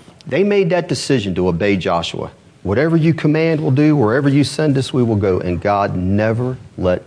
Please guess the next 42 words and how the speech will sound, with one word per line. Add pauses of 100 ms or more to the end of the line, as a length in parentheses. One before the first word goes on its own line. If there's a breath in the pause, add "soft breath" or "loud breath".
(180)
them
down. (440 loud breath)
Because
at
that
point,
on
that
side
of
the
river, (280 loud breath)
this
group
of
people, (160 loud breath)
they
made
a
decision.
They
made
a
choice (160 loud breath)
that
we
are
gonna
walk
by
faith.
We'll
do
whatever
God
asks
us
to
do.
And
they
did.